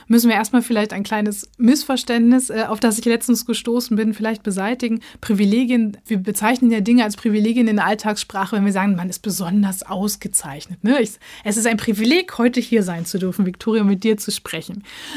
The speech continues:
Aber wenn wir über Diskriminierung sprechen, dann bezeichnen wir Dinge als Privilegien, die nicht sozusagen eine gesonderte Auszeichnung sind, sondern einfach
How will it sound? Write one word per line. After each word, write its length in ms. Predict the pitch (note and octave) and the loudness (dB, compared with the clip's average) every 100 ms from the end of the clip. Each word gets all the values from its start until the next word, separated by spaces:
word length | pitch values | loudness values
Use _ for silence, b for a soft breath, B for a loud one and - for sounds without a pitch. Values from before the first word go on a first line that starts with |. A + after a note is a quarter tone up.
| B3+ | -4
Aber 300 | A3 A#3 G#3+ | 0 2 4
wenn 140 | A3+ | 4
wir 100 | A3 | 4
über 160 | G#3 G#3 | 2 0
Diskriminierung 800 | G#3 - A3 G#3+ A3 C#4+ C#4+ C#4 | -2 0 2 6 6 4 2 0
sprechen, 460 | - - A#3 A#3+ | -2 -6 0 0
dann 140 | G#3 F#3+ | 0 -2
bezeichnen 420 | F#3 G3+ G#3 A3+ | -2 -4 0 2
wir 100 | G#3+ | 2
Dinge 220 | A3 A3+ | 0 0
als 120 | G#3+ | -2
Privilegien, 580 | - G3+ G3+ G#3 A3+ G#3+ | -6 -4 -2 -2 0 0
die 260 | G3+ G3 G3 | 0 -4 -2
nicht 240 | G3+ G3 | -4 -4
sozusagen 400 | G#3 F#3 G3 F#3 | -6 -8 -6 -4
eine 180 | F#3 F3 F#3+ - | -2 -4 -8 -6
gesonderte 680 | F3+ E3+ G#3 D#4 C#4 - - | -4 0 2 2 0 -2 -8
Auszeichnung 680 | A#2+ - - F3+ F3 G#3 | -10 -10 -10 -10 -8 -6
sind, 240 | G#3 B3+ C4 | -2 -2 -2
sondern 340 | G#3 G#3+ A3 G#3+ B - | -4 -6 -6 -10 B -8
einfach 220 | A3 | -4